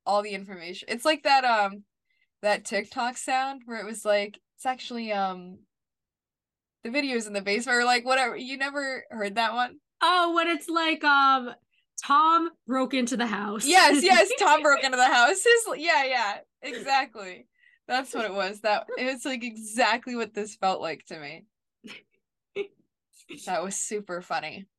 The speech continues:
Speaker 2: Yes.
Speaker 1: But see, now we're getting a lot of, uh, information about Balthazar since they finally found him in the book, which, like we mentioned earlier, I don't know why they didn't check before.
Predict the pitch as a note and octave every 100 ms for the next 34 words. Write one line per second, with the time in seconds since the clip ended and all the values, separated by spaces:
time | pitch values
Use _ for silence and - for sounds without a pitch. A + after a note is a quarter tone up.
0 | _ _ _ _ A#3 G#3 G#3 G#3 A#3+ -
1 | - _ _ _ _ _ _ G#3+ G3+ -
2 | - - C4 B3+ A3+ A#3 C4 C4+ A#3 A3
3 | A3 A3 A3 _ _ _ - G3 G3 G#3
4 | A3 A3 G#3 G3+ F#3 E3+ E3 E3+ G3 _
5 | _ _ G#3 G#3+ A3 F#3+ G3 B3 A#3+ G3
6 | F#3 F3+ F3+ A3+ B3+ G#3+ F#3 E3+ F3 G#3+
7 | - F#3+ F#3 - F3 F#3+ F#3 F#3+ G3 G3+
8 | F3+ F#3 G3+ F#3+ G#3 G3 E3+ G3 F#3 F3+
9 | F3 - F3+ F3+ F3+ F3 F3 - F3+ F3
10 | E3+ E3+ E3+ E3 E3+ E3 E3 D3+ _ E3+
11 | D#3+ D#3 E3 F#3 G3+ F3+ E3+ E3 F3 F3
12 | D#3 - E3+ E3 - F3 - E3+ E3 A3+